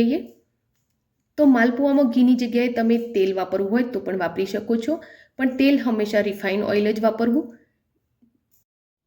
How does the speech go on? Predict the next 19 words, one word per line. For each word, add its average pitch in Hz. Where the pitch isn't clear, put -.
જેથી 254
કરી 294
માલપુઆમાં 226
તેલની 185
સ્મેલ 180
ન 180
આવે. 208
અને 294
હવે 254
આપણે 233
આના 202
ઉપર 240
ગરમ 185
ગરમ 196
ઘી 196
આ 175
રીતે 170
રેડતા 170
જઈશું 220